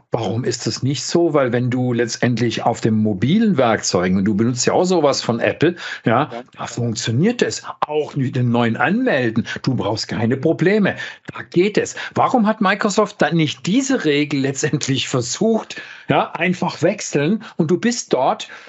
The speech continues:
Speaker 1: noch mit deinem Schild, „Hallo, jetzt hier nur noch hundert, du befindest dich in einer Gefahrenzone“,
Speaker 2: Mhm.
Speaker 1: was weiß ich.
Speaker 2: Mhm. Mhm.
Speaker 1: Warum haben sie das nicht gemacht?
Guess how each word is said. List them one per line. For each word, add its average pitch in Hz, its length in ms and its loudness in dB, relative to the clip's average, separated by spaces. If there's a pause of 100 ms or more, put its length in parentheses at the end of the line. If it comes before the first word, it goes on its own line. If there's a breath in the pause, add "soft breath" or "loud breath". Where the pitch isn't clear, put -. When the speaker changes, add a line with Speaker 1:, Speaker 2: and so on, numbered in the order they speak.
(120 loud breath)
Speaker 1:
noch 135 260 0
mit 196 120 2
deinem 196 200 2
Schild, 202 440 0
„Hallo, 156 520 0
jetzt 120 260 0
hier 165 160 2
nur 175 100 0
noch 190 180 2
hundert, 196 480 2
du 139 80 -2
befindest 147 520 -2
dich 180 180 2
in 180 80 0
einer 180 240 2
Gefahrenzone“, 180 1000 0
Speaker 2:
Mhm. 131 40 -4
Speaker 1:
was 139 200 -2
weiß 123 140 2
ich. 190 160 -2 (180)
Speaker 2:
Mhm. 110 160 -8 (260 loud breath)
Mhm. 110 200 -10
Speaker 1:
Warum 185 360 0
haben 196 120 2
sie - 120 -8
das 196 220 -2
nicht 185 160 0
gemacht? 214 400 -2